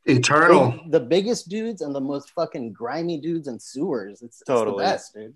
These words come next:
Speaker 3: I, I really, really liked the Rome Streets record, and I've only listened to, uh, the Flea Lord record, Rammelsy, once.
Speaker 2: Okay.
Speaker 3: And I, I love Rammelsy, and th-, toward the end, like, they did, they do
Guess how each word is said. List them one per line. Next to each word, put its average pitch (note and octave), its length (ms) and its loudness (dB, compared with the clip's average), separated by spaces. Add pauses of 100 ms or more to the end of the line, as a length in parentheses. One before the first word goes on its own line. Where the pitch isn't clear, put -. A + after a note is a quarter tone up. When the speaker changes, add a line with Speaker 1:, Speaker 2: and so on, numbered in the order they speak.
Speaker 3:
I, C3 100 0
I D3 140 2
really, D3+ 500 2
really A#2 280 -2
liked G#2 320 -4
the G#2 80 -14
Rome G#2 320 -8
Streets G2 420 -16
record, G2 440 -8
and F#2+ 140 -8
I've G2+ 160 -6
only A2+ 280 -6
listened G#2 500 -10
to, G2 320 -10
uh, F2 160 -10
the F2 140 -16
Flea G#2 320 -10
Lord F#2 360 -8
record, F2+ 460 -12 (500)
Rammelsy, F#2+ 680 -4
once. F2+ 760 -10 (180)
Speaker 2:
Okay. C#3+ 240 -4
Speaker 3:
And A#2+ 80 0
I, B2+ 140 0
I C3+ 120 2
love C#3+ 320 4
Rammelsy, A2+ 680 -2
and A#2+ 220 -2
th-, E3+ 160 -6
toward A3+ 260 4
the F3+ 120 2
end, C#3+ 340 -2
like, A#2+ 240 0
they B2 140 -2
did, A2+ 340 -4 (180)
they C#3+ 140 2
do B2 320 0